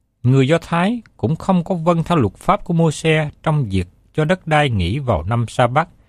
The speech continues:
tức là năm thứ bảy. Họ không nghĩ rằng đó là điều quan trọng. Họ nghĩ rằng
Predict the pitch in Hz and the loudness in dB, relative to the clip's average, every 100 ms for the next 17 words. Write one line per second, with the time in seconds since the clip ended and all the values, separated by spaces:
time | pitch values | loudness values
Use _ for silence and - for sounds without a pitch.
0 | _ _ _ _ - 240 127 104 80 117 | _ _ _ _ -8 -4 0 0 0 0
1 | 123 135 143 85 98 - _ _ _ _ | 0 -2 -2 -2 -4 -12 _ _ _ _
2 | _ _ _ - 131 - 190 135 165 147 | _ _ _ 0 0 2 0 0 2 0
3 | 101 92 _ 127 202 208 123 117 92 160 | 0 -6 _ 0 2 2 2 2 2 0
4 | 156 135 87 - - _ _ _ _ _ | 2 2 0 -4 -16 _ _ _ _ _
5 | _ _ - 135 127 170 147 104 | _ _ 0 2 2 2 2 0